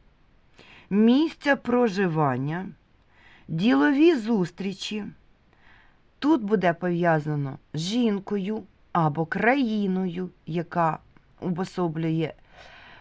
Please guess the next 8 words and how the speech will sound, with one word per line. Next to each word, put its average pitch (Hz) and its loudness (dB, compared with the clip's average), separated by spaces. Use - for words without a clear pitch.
е, 143 -4
жіночу 180 0
енергію. 165 -2
Багато 202 4
розмов, 175 2
знову 226 4
таки 185 -2
зустрічі, 151 -6